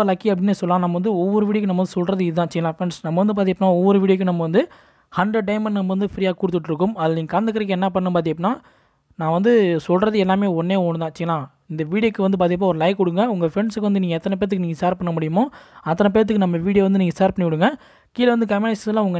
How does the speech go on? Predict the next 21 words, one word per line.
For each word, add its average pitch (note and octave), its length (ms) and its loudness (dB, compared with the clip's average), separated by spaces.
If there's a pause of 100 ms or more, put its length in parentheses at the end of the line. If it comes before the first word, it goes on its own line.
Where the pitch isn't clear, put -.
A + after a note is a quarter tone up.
நேம் G#3+ 120 0 (120)
கூடவே G#3 320 2
பாத்தீங்கன்னா F3+ 320 0 (440)
ஃப்ரீ C#4 140 2 (160)
ஃபயர் A#3 220 2
ஐ G#3+ 100 2
டி G#3 100 2
வந்து G#3 160 4
நீங்க G3+ 160 2 (140)
மென்ஷன் F#3+ 340 0
பண்ண G3 240 2
மறந்துடாதீங்க. F3 480 0
சரிங்களா? E3+ 220 -4
அப்படி D#3+ 180 -2
மென்ஷன் G#3 260 -4
பண்ணீங்க G3+ 260 0
அப்படின்னா F#3+ 200 -2 (520)
வின்னர் G3+ 280 2
நீங்களா G3 240 0
கூட G3 120 0
இருக்கலாம். F3+ 280 -2